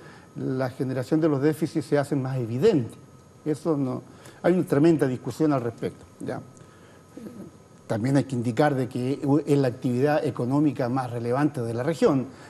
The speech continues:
ya que genera una cantidad de empleo, así porque estos análisis no solamente hay que hacerlo ya en función de un, de un solo elemento de referencia, sino que hay que tener en cuenta todos los otros elementos,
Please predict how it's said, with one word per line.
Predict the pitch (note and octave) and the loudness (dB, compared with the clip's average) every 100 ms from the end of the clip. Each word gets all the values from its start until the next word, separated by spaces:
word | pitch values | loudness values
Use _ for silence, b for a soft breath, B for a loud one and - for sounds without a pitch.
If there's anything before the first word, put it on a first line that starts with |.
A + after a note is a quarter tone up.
| B - | B -4
ya | C3 B2+ | -2 -2
que | C#3 | -4
genera | B2+ C#3 D3+ | 2 4 4
una | C#3 | 2
cantidad | C3 A2+ C#3 C3+ | -2 0 0 0
de | B2+ | -2
empleo, | A2 E3+ C#3+ | 0 2 2
así | A2 | 2
porque | C3 A#2+ B2 A2+ B | -2 -4 -6 -8 B
estos | C#3+ C#3+ C3+ | 0 0 2
análisis | D3 D#3+ D3 | 4 4 4
no | D3+ | 2
solamente | E3 C#3+ D3+ D3 | 2 2 2 0
hay | A#2+ | -4
que | A#2+ | -4
hacerlo | - D3+ D3 B2 B B B C3 | 2 4 2 0 B B B -4
ya | C#3+ | -2
en | A#2+ | -2
función | C3+ A#2 D#3 D#3+ C3 B2 B B | -2 2 4 4 2 -2 B B
de | - A#2 C3 | -6 0 4
un, | D3 C3 | 4 4
de | C#3 | 4
un | F3 | 4
solo | E3+ F3 F3 | 2 2 4
elemento | D3+ D#3 D#3+ D3+ | 4 2 2 2
de | |
referencia, | C3 D3 F3 E3+ | 2 0 0 -2
sino | E3 | -2
que | D3+ | -2
hay | C3 | -2
que | |
tener | C#3+ C#3+ | -2 -4
en | |
cuenta | B2 D#3 C#3+ | 0 0 0
todos | B2 E3+ F3+ | 2 2 4
los | D#3 D3+ | 4 2
otros | C#3 B2 | 2 -2
elementos, | A3+ G4 D3+ - | 0 0 -2 -4